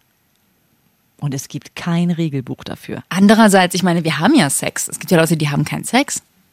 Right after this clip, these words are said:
Speaker 1: Ja,
Speaker 2: Wir,
Speaker 1: aber
Speaker 2: was sollen die denn sagen,
Speaker 1: aber
Speaker 2: weißt
Speaker 1: wir
Speaker 2: du?
Speaker 1: können jetzt ja nicht unsere Sexschablone, die wir seit Jahren in unseren Betten fahren, eins zu eins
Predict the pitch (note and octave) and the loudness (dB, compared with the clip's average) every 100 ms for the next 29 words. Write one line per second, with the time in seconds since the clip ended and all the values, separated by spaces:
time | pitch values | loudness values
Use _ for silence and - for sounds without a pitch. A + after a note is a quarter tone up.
0 | _ _ _ _ _ _ D3 G3+ G3 G3 | _ _ _ _ _ _ -6 0 2 6
1 | G3 F#3+ F#3 F#3 B3+ D4 E3+ E3 C3+ E3 | 6 6 6 6 6 6 4 4 4 4
2 | A3 G3 B3 D4 C#4 C4+ A#3 G#3+ - A3 | 4 6 6 6 6 6 6 4 6 6
3 | A3 G#3+ - F3+ - - A3+ A3+ A3+ C#4 | 6 4 4 0 0 4 6 6 8 8
4 | C4+ B3+ G#3 G3 F3+ E3+ C#3+ C#3+ C#3+ G3+ | 8 8 8 6 6 4 4 4 4 6
5 | A3+ A#3 - G3 F3+ F3+ E3 D3 D3+ A#3 | 8 6 6 4 6 6 4 4 6 4
6 | - G3+ A3+ A#3 G#3+ - _ _ _ _ | 6 6 8 8 6 -2 _ _ _ _
7 | _ E3+ G3 G#3 A3+ D3 F3 G3+ - | _ 2 4 4 4 4 4 4 0